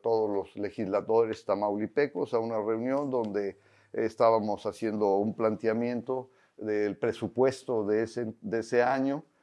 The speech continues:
para la situación, este, de nuestro estado, ¿verdad? Y que nos platicaba los, eh,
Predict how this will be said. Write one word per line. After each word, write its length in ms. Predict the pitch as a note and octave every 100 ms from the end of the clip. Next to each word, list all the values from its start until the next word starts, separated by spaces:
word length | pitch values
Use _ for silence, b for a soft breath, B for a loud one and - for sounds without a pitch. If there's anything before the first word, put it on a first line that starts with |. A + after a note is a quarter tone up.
| _ -
para 640 | A2+ G#2+ G#2 G2 G2 G2+ G2+
la 160 | G2+ G2+
situación, 800 | A2+ F2+ G#2 - A#2 A2+ A2 - b b
este, 460 | - G2 F#2+ - G#2
de 880 | G2 G2 F#2+ F#2 F#2 E2+ F#2+ G2 F#2+
nuestro 640 | G#2 - G#2 G2+ G2 G2
estado, 600 | G2+ - D3 C#3+ D3 D#3 _ -
¿verdad? 420 | A#2 B2+ C3+ C3+
Y 200 | A2+ G#2
que 360 | A2 G#2+ G2+ - b b
nos 240 | A2+ A2+ A2
platicaba 680 | A2 G#2 - - A#2+ A#2 A2+
los, 300 | G#2+ G2+ G#2+
eh, 320 | G#2+ G#2+